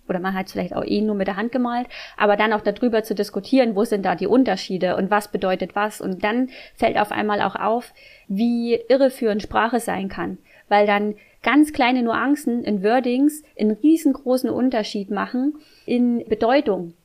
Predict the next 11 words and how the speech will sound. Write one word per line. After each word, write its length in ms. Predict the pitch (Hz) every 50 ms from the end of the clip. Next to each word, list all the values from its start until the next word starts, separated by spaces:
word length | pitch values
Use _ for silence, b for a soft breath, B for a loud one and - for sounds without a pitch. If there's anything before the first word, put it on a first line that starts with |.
| _ -
und 200 | - 233 233 -
in 160 | - 220 214
Gewichtung. 640 | 196 214 208 254 277 - - - 185 175 185 185 190 B B B B B B
Und 140 | - 208 208
das 160 | 220 247 240
finde 180 | - 247 226 220
ich 80 | 220
extrem 440 | - 208 208 - - - 226 233 240
spannend, 580 | 240 - - 220 214 226 233 233 240 254 254 - b b b b b
dass 260 | - 214 220 220 - -
wir, 580 | 202 208 208 208 202 202 202 202 202 202 -